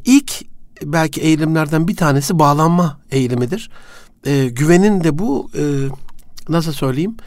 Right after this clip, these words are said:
e, altyapısını oluşturur, temelini oluşturur. E, şimdi fedakarlık dedik mesela can dostlarım, sorumluluk dedik. Şimdi bir düşünün,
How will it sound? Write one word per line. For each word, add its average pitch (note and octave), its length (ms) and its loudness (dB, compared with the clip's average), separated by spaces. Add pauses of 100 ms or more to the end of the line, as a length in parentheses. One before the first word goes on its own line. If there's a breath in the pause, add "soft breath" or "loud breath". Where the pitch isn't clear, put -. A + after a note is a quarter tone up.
(400 loud breath)
e, C3 220 -4
altyapısını D#3 560 0
oluşturur, A#2+ 440 -4
temelini D3 360 2
oluşturur. C#3+ 580 -2 (680 loud breath)
E, - 40 -12 (560)
şimdi A3 240 0
fedakarlık - 680 0
dedik C#3 240 -4
mesela C3 460 -2
can C#3+ 180 2
dostlarım, C3+ 400 0
sorumluluk F#3+ 500 2
dedik. B2+ 220 -2
Şimdi G3 280 -2
bir G3+ 100 0
düşünün, E3+ 420 0